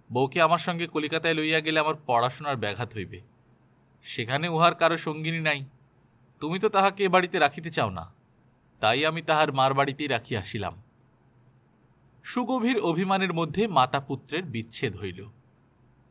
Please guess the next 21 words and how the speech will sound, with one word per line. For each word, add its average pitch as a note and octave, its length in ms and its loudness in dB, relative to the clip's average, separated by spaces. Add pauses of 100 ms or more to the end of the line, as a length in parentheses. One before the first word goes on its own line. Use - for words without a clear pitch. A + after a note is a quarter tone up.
(920)
মার A3 240 8
বাড়িতে C#4 340 2
আসিয়া B3 300 4
মৃন্ময়ী G#3 400 0
দেখিল, E3 440 0
কিছুতেই A3 520 -4
আর F#3 100 0
মন D3+ 240 -6
লাগিতেছে C#3+ 540 -2
না। E2+ 160 -10 (560)
সে - 220 2
বাড়ির D#3 280 6
আগাগোড়া C3+ 480 2
যেন C3+ 220 -2
বদল A#2+ 320 0
হইয়া A#2+ 260 -4
গেছে, A2+ 340 -8 (540)
সময় F3 460 -4
আর D3+ 100 2
কাটে G#2+ 340 -2
না। F2 160 -10